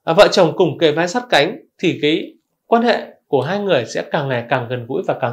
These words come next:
thấu hiểu nhau hơn. Vậy nên, để gia tăng thêm cái may mắn và tăng cường cái vận trình nhân duyên, hòa hợp vợ chồng, à, hóa giải những xung sát thị phi và tăng cường cái tài lộc, thì những người tuổi Dần cũng hãy luôn nhớ mang theo bên mình một cái vòng tam hợp quý nhân Dần, Ngọ, Tuất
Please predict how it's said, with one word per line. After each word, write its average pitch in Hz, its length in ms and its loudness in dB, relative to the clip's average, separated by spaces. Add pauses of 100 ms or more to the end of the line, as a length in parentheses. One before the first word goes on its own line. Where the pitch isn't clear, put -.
thấu 147 80 -6
hiểu 160 140 -2
nhau 139 140 -6
hơn. 160 200 2 (1040)
Vậy 175 160 4
nên, 233 220 8 (380)
để 156 140 8
gia 254 120 8
tăng 269 240 6
thêm 262 100 4
cái 262 80 4
may 269 220 4
mắn 240 340 2
và 139 400 4 (300)
tăng 240 200 4
cường 160 140 6
cái 143 60 2
vận 170 220 2
trình 143 180 -2
nhân 180 160 -2
duyên, 202 400 0 (240)
hòa 175 140 4
hợp 147 200 2
vợ 135 80 0
chồng, 131 380 0 (560)
à, 143 240 6
hóa 147 280 4
giải 240 240 6
những 180 120 -2
xung 240 160 2
sát 262 160 4
thị 170 80 0
phi 220 180 0
và 165 100 2
tăng 196 200 -2
cường 160 100 0
cái 135 100 -4
tài 147 80 0
lộc, 123 300 -2 (340)
thì 233 160 4
những 208 160 4
người 262 100 8
tuổi 151 120 8
Dần 147 300 6
cũng 160 100 -4
hãy 196 120 -2
luôn 233 180 2
nhớ 190 180 6 (100)
mang 208 180 0
theo 220 100 2
bên 220 180 4
mình 160 180 -2
một 123 120 -6
cái 147 80 -4
vòng 156 280 0
tam 180 100 -2
hợp 185 200 0
quý 135 80 -4
nhân 190 300 2 (420)
Dần, 143 400 2
Ngọ, 143 320 0
Tuất 233 120 6